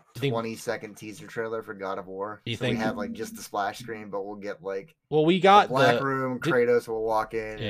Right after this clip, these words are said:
Speaker 2: and, like, then it'll go.
Speaker 1: Like,
Speaker 2: December twenty twenty-two.
Speaker 1: like, Thor will show up and, like, they'll have, like, an axe battle with each other. I don't know.
Speaker 2: Yeah, no, I, I don't know.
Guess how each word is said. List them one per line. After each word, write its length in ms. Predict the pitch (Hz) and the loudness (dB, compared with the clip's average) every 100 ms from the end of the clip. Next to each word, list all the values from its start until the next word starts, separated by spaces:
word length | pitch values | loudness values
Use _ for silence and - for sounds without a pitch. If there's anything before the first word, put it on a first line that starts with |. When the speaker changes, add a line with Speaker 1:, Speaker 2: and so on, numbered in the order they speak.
| 95 | -4
Speaker 2:
and, 80 | 90 | -4
like, 220 | 92 - - | -8 -14 -14
then 140 | 104 98 | -10 -8
it'll 160 | 98 | -8
go. 300 | 92 92 85 _ _ _ _ _ _ - | -6 -6 -8 _ _ _ _ _ _ -6
Speaker 1:
Like, 100 | 101 | -4
Speaker 2:
December 580 | 123 - 147 135 117 107 | -2 2 2 4 2 2
twenty 280 | - 131 120 | -2 -6 -6
twenty-two. 560 | 110 120 104 123 110 113 156 - | -6 -10 -8 -10 -8 -10 -12 -6
Speaker 1:
like, 140 | 104 | -6
Thor 420 | - 113 101 104 | -4 0 4 4
will 80 | 101 | 4
show 320 | 98 110 101 | 2 0 2
up 300 | 98 98 - | 4 2 0
and, 300 | 98 82 78 73 - _ _ _ _ | -8 -10 -12 -14 -20 _ _ _ _
like, 100 | 92 - - - - | -20 -20 -20 -20 -20
they'll 120 | - 90 | -16 -8
have, 160 | 101 | -6
like, 140 | 90 92 | -6 -6
an 80 | - | -2
axe 320 | 85 85 - | 0 0 -2
battle 380 | - 90 90 92 | 2 4 4 2
with 140 | 90 | -4
each 180 | 95 - | -8 -2
other. 280 | 95 92 90 - - _ _ _ _ _ _ _ _ _ _ _ _ _ _ _ | 0 0 -2 -8 -20 _ _ _ _ _ _ _ _ _ _ _ _ _ _ _
I 120 | 90 80 | -6 -6
don't 140 | 78 | -6
know. 120 | 78 - | -12 -4
Speaker 2:
Yeah, 120 | 135 | 0
no, 140 | 135 | 4
I, 240 | 117 120 123 | 4 4 0
I 100 | 113 | -4
don't 200 | 123 127 | -2 -2
know. 440 | 120 117 113 107 | -2 -2 -2 -6